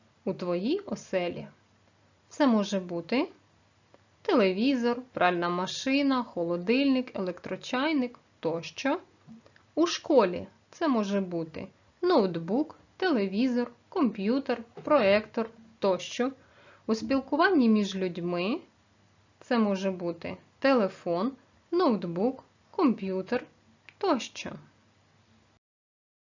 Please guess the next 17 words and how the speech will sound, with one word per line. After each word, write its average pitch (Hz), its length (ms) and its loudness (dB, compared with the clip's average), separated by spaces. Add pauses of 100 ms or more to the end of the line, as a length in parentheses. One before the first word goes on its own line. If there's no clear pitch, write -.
(1700)
Завдання 214 720 4
номер 214 400 6
два. 170 400 -6 (220)
Обери 196 340 6
правильні 180 600 2
відповіді 214 560 -4
і 349 180 -4
познач 214 540 0
їх 196 200 -8 (160)
галочкою. 185 720 -2 (240)
Суспільство 254 720 -2
є 233 160 4
успішним 269 680 -2
і 233 140 2
має 214 380 4
прогрес, 208 600 0 (180)
коли 214 460 4